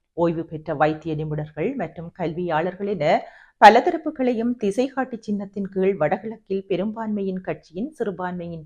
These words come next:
பிரதிநிதிகளாக போட்டியிட வைக்க முயற்சிகள் தொடர்கின்றது.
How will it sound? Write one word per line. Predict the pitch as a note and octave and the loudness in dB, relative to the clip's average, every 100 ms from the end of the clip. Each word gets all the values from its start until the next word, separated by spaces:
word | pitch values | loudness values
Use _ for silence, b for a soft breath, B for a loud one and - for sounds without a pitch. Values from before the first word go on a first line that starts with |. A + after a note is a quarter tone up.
| D#3+ | -6
பிரதிநிதிகளாக | D#3+ F#3 F#3 F3+ F#3+ F3+ F3+ D#3 A#3 - B B - | -4 -4 -4 -2 0 0 2 2 2 -2 B B 8
போட்டியிட | C4+ C4+ E4 B3+ | 8 8 2 2
வைக்க | G#3 G#3 - G3 | 2 0 0 0
முயற்சிகள் | G3+ G#3 A3+ - F#3+ F#3 | 2 -2 -2 -6 -6 -4
தொடர்கின்றது. | F#3 E3+ D#3+ D3 - C#3+ F3 F#3 | -2 -4 -4 -12 -8 0 0 0